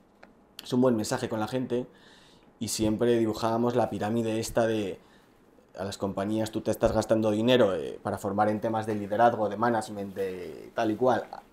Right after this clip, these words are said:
aquí a cuatro arriba, pero si tú quieres car-, cambiar la organización y,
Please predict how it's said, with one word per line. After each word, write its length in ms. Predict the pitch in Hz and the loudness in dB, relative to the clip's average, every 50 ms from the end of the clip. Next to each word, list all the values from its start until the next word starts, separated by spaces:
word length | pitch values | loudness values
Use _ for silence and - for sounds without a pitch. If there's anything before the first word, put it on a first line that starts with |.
| - 107 | -10 -10
aquí 260 | - - 123 123 123 | -10 -4 0 0 0
a 80 | 110 - | 2 4
cuatro 320 | 127 131 123 120 117 127 | 4 4 4 6 6 6
arriba, 520 | 120 120 123 135 135 123 117 120 135 - - - - - _ _ - _ _ - | 6 6 6 4 2 2 2 0 0 -4 -10 -16 -20 -20 _ _ -20 _ _ -6
pero 140 | 107 101 | -6 -6
si 120 | 104 104 92 | -6 -10 -10
tú 120 | - 107 | -10 -4
quieres 220 | - 123 117 113 - | -2 -2 0 2 2
car-, 260 | 123 117 107 - - - | 2 2 2 0 -4 -2
cambiar 320 | - 107 107 113 117 110 | 0 2 6 6 6 8
la 60 | 113 113 | 6 4
organización 840 | 104 113 113 113 107 - 107 101 - 127 131 131 120 117 110 104 | 4 4 0 0 2 0 0 0 4 4 6 8 8 6 6 2
y, 320 | 98 95 98 98 92 90 | -2 -6 -8 -8 -8 -10